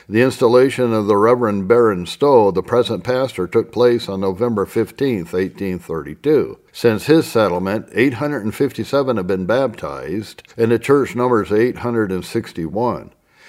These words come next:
It is supposed that this is the largest church in New England of any denomination. About eighty were dismissed to aid in forming the church at Bowden Square,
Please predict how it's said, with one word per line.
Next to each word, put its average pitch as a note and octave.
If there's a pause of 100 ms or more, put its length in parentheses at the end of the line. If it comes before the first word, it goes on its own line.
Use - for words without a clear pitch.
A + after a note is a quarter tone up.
(140)
It A#2+
is A#2+
supposed C3+
that G#2+
this B2+
is A#2
the A#2
largest A2+
church C3+
in G#2+
New G#2
England G#2+
of F2+
any C3+
denomination. G#2 (120)
About G#2+
eighty A#2
were C#3
dismissed A#2+
to G#2+
aid A#2
in F#2+
forming B2
the A2+
church B2+
at F2+
Bowden G#2+
Square, F#2